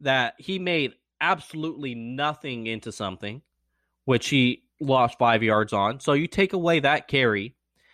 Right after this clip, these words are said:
he had seven rushes for forty-one yards for Elijah Mitchell. If you take out that one play, that's five point eight five a carry.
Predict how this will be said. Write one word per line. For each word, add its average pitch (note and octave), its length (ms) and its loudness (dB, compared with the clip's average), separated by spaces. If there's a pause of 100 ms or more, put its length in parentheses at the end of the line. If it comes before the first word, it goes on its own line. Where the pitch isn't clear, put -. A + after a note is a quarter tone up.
(200)
he D#3+ 200 0
had D#3+ 200 4
seven G3+ 680 -2
rushes B2+ 760 -4 (960)
for D3 140 0
forty-one E3 580 2
yards A2 560 0 (1800)
for B2+ 160 2
Elijah A2+ 320 2
Mitchell. G2 300 -4
If F#2+ 100 -6
you A2+ 80 -2
take B2 240 -2
out A2+ 140 2
that G#2 180 0
one G#2+ 180 -6
play, F2 300 -6 (300)
that's C#3+ 340 -2
five C#3 260 2
point B2 240 -4
eight A2 160 -2
five G2 240 0
a F#2+ 60 -8
carry. - 240 -10